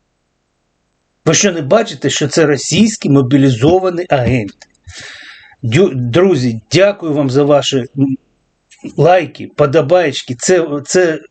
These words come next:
тільки це підтримує канал, тільки це підтримує нас з вами. Е, розповсюдження, коментарі будь-які, підписка.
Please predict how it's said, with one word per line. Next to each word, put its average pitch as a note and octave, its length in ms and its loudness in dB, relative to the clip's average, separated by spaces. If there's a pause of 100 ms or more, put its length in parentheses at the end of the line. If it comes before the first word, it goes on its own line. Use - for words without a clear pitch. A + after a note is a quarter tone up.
(220)
тільки D#3+ 320 -2
це G3+ 240 0
підтримує D#3+ 840 -2 (400)
канал, F3+ 560 0 (180)
тільки C3+ 300 0
це G3 180 0
підтримує D#3+ 640 0
нас D3 240 2
з A#2+ 100 -6
вами. B2+ 380 0 (460)
Е, C#3 160 4
розповсюдження, D3+ 1000 0 (1600)
коментарі F3 640 0
будь-які, C#3 640 -6 (600)
підписка. F#3 840 -2